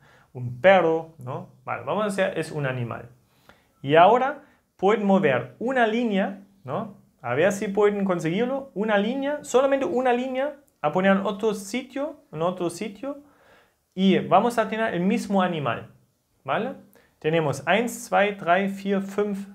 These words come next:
Linien. Tenemos cinco líneas. ¿Cuál línea se mueve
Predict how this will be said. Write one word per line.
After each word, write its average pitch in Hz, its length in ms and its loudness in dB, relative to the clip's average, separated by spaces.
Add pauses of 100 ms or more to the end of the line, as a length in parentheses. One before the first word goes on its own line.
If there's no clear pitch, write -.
(160)
Linien. 143 460 -6
Tenemos 175 500 -6
cinco 175 400 -6
líneas. 120 500 -6 (720)
¿Cuál 196 240 6
línea 247 400 -2
se 165 200 -6
mueve 143 360 -2